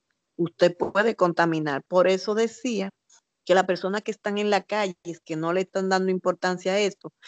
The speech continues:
porque quizás no sienten ningún síntoma, pueden adquirir el virus,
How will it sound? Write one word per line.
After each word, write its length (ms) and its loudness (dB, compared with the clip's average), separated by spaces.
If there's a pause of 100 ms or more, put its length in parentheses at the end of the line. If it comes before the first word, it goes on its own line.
(160)
porque 200 -2
quizás 280 0
no 100 4
sienten 380 0
ningún 300 0
síntoma, 640 -4 (140)
pueden 340 4
adquirir 500 0
el 140 0
virus, 440 -6